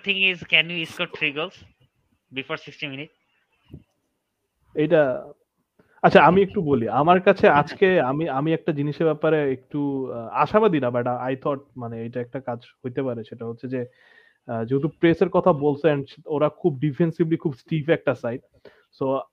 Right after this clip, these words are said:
Speaker 2: যদি মদ্রিচকে কোনো কারণে খেল-, না খেলানো হয়, আমি, I thought আজকে ইসকোকে হয়তো নামানো হইতে পারে, কারণ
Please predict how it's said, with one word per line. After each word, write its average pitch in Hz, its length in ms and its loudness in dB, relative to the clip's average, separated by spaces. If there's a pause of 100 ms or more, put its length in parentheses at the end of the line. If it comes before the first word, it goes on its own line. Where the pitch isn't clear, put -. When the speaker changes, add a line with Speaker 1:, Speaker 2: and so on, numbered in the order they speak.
Speaker 2:
যদি 156 260 0
মদ্রিচকে 156 600 2
কোনো 175 240 0
কারণে 185 260 0
খেল-, 151 300 0
না 139 240 0
খেলানো 180 440 -2
হয়, 180 220 0
আমি, 156 260 2
I 143 240 -2
thought 185 280 -2
আজকে 165 240 -4
ইসকোকে 165 360 -6
হয়তো 143 260 -4
নামানো 120 340 -6
হইতে 117 200 -10
পারে, 110 300 -10
কারণ 113 240 -20